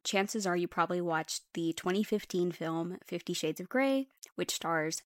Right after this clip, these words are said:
Dakota Johnson and Jamie Dornan as the lead roles Anastasia Steele and Christian Grey, respectively. Fifty Shades is a British-American film trilogy series, and it's based on the book series, Fifty Shades, which is written by English author E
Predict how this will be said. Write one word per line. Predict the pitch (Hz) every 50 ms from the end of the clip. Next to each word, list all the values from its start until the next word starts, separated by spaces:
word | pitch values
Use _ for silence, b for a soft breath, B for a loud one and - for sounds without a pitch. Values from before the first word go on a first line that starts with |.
| _
Dakota | - 190 - - 185 170 165 160
Johnson | 160 190 202 226 240 226 - 254 240 233 - -
and | 175 175 175 160
Jamie | 170 165 165 165 165 160
Dornan | 151 170 160 156 160 156 156 156 160 156 - -
as | - 170 165 -
the | 180 175
lead | 196 240 254 220
roles | 190 185 180 175 170 -
Anastasia | - 170 165 165 160 - - 160 160 160 165
Steele | - - - 247 254 254 247 240 -
and | 160 196 185
Christian | - - 170 - - 165 156 165 151
Grey, | - 160 - - - - - 208 -
respectively. | - - - - - - - - - - - - - - _ _ _ _ _ _ _ _ _ _ -
Fifty | 254 269 262 - 277
Shades | 254 - 196 185 185 175 -
is | - 170 -
a | 165 165
British-American | 165 - 175 175 170 170 - - 165 156 160 160 - 175 170
film | 175 - 180 185 190 185
trilogy | - - 202 196 202 196 190 208 202
series, | 202 - - 214 202 202 208 214 214 202 -
and | - - 175 165
it's | 156 -
based | - - 185 180 180 - - - -
on | - 170 170 165 165 160
the | 151 151 151 151 151 -
book | - 285 - -
series, | - - 170 160 160 160 165 180 233 254 254 - - -
Fifty | - 180 175 - - 165
Shades, | - - 151 151 147 170 196 - - - _
which | - 180 - -
is | 175 -
written | 196 - - 185 175
by | 170 165 156
English | - 170 180 175 170 165 -
author | - 160 156 - 170 156 - -
E | - 170 170